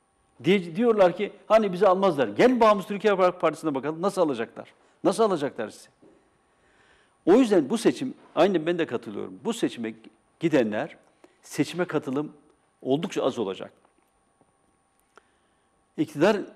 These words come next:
partisi daha önce aldığından daha az oy a-, a-, a-, oy alacak. Bu, bunlar olacak. İnsanlar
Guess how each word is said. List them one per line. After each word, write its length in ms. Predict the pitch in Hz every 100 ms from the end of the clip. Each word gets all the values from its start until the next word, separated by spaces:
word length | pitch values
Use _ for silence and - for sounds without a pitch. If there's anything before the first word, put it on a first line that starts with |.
| -
partisi 580 | - 113 - - 139 147 _ _ _ _ _ _ _ _
daha 180 | 139 180
önce 140 | 185 160
aldığından 480 | 139 143 151 143
daha 140 | 120 190
az 140 | 175
oy 160 | 135 107
a-, 100 | - -
a-, 640 | 113 - 131 - _ - 131 -
a-, 100 | 120
oy 260 | - 120
alacak. 360 | 107 98 92 - _ _ _ _ 113
Bu, 180 | 135 139
bunlar 220 | 113 143
olacak. 460 | 139 135 143 139 - _ _ _ _ _ _ _ _ _ _ -
İnsanlar 560 | 135 - 151 160 180